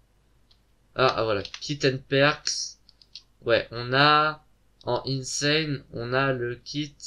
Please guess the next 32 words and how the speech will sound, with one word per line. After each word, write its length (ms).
armoreur 760
et 140
le 160
kit 360
armor 380
smith. 400
Donc 260
armor 340
smith, 300
c'est 360
forgeron, 580
je 140
crois. 300
Et 80
là, 120
du 140
coup, 80
c'est 160
armurier, 600
donc, 260
euh, 40
ça 160
doit 120
être 100
soldat, 720
un 160
truc 180
du 140
genre. 280
Euh, 480
donc 320
ouais, 280